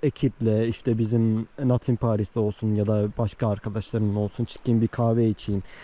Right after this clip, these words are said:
ya da kendi başıma gideyim, bir gün batımı batırayım şeklinde bir sürüş tarzım var. Ona göre çok üstün bir bisikletim var gerçekten. Delice şeyler yapmasam bu tip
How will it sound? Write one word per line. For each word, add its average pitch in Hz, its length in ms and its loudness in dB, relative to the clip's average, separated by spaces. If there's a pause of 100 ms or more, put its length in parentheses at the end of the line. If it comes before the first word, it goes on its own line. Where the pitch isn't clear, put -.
(120)
ya 123 120 2
da 113 220 2 (140)
kendi 127 320 2
başıma 123 320 0
gideyim, 120 360 2
bir 113 120 -2
gün 131 220 4
batımı 120 380 2
batırayım 123 400 0
şeklinde 113 560 0 (400)
bir 117 80 4
sürüş 117 340 0
tarzım 117 420 2
var. 190 180 -2
Ona 175 200 4
göre 175 300 2
çok 269 240 -4 (300)
üstün 185 460 4
bir 135 100 4
bisikletim 123 560 -2
var 120 120 0
gerçekten. 135 600 0
Delice 147 340 2
şeyler 147 340 2
yapmasam 170 500 -2
bu 156 80 -4
tip 156 160 -4